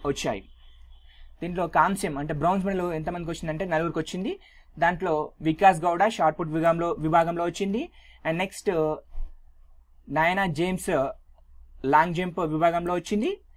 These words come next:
సంజీవని యాదవ్ ఐదు మీటర్ల, ఐదు వేల మీటర్ల పరుగు పందెంలో కాంస్యం లభించింది.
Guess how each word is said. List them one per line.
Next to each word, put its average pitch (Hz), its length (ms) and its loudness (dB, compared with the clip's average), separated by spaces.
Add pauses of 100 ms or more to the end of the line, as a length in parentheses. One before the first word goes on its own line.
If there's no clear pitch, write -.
(400)
సంజీవని 185 520 0
యాదవ్ 165 360 2
ఐదు 170 280 2
మీటర్ల, 180 280 0 (500)
ఐదు 165 120 4
వేల 185 240 2
మీటర్ల 170 300 0 (180)
పరుగు 160 200 2
పందెంలో 160 360 0 (1600)
కాంస్యం 160 340 -2
లభించింది. 175 500 0